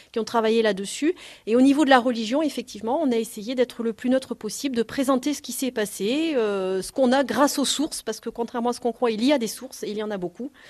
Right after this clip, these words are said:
hein, des sources écrites qui viennent des Cathares eux-mêmes. Et justement, d'essayer de, de présenter... de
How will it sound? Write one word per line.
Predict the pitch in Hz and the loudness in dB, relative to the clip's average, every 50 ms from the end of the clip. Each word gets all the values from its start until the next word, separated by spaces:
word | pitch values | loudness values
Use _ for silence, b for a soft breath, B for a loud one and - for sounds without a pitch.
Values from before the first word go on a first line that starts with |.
| B B B | B B B
hein, | - 202 | -10 -8
des | 208 214 | -8 -8
sources | 196 - 220 - - 214 | -8 -10 -10 -6 -6 -6
écrites | 190 - - 262 254 | -6 -4 -6 -6 -6
qui | - - 226 | -4 -4 0
viennent | 202 262 277 269 | 4 4 4 4
des | 247 247 | 4 2
Cathares | 254 247 220 - 240 220 202 208 | 0 -2 -2 -2 -4 -4 -4 -4
eux-mêmes. | 196 208 240 277 320 B B B B B B B B B B B B | -4 -4 -4 -4 -6 B B B B B B B B B B B B
Et | - 220 262 | 0 0 2
justement, | 240 220 277 247 - 302 269 262 311 330 | 2 2 0 0 0 2 4 4 6 6
d'essayer | 285 294 247 - - 269 240 247 294 311 | 6 4 2 2 0 0 0 2 2 2
de, | 254 240 254 254 240 233 233 226 220 214 202 | 2 2 4 4 4 6 6 4 4 2 2
de | 190 247 | 0 -4
présenter... | 254 - 320 311 311 302 294 - 294 254 | -2 -2 2 4 6 4 6 4 2 0
de | 226 240 | 0 -2